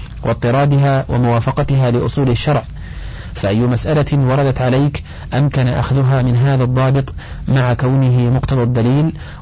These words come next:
ومع سلامته من التناقض ومناقضة قياس الأصول، وبالله التوفيق. فصل. وقوله صلى الله عليه وسلم: "أنت أحق به ما لم تنكحي"،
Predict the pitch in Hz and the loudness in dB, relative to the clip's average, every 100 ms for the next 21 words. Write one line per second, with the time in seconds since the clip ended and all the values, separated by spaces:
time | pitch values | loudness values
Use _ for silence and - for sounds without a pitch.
0 | - 135 127 120 117 117 110 123 135 127 | -2 0 2 0 0 0 2 2 2 2
1 | 123 123 123 - 120 131 131 139 135 - | 2 2 0 0 0 0 0 0 -2 -4
2 | - - - 117 135 120 117 139 131 127 | -12 -12 -2 0 2 2 0 0 0 0
3 | 117 120 127 - 131 143 - - 117 113 | 0 2 2 0 -2 -2 -2 0 2 0
4 | - - - - 127 117 110 110 107 127 | -2 -10 -8 -2 2 2 2 0 0 -2
5 | 127 139 98 - - - - - - - | 0 0 -2 -8 -10 -10 -10 -12 -12 -14
6 | - - 143 - 113 92 85 - - - | -14 -4 -4 0 0 0 -4 -8 -14 -14
7 | - - - - - - - - 117 160 | -14 -14 -14 -14 -14 -14 -12 -4 -2 0
8 | 170 147 - 147 143 131 135 135 131 123 | 2 2 0 0 0 2 2 2 2 2
9 | 123 123 127 123 139 131 131 131 - - | 2 2 2 2 2 2 2 0 -4 -10
10 | - - - 139 131 123 127 - 143 - | -12 -10 -2 0 0 0 -2 -2 -2 -2
11 | 127 131 131 117 123 135 123 123 120 151 | 0 2 2 2 2 2 2 0 0 0
12 | 143 107 | -2 -2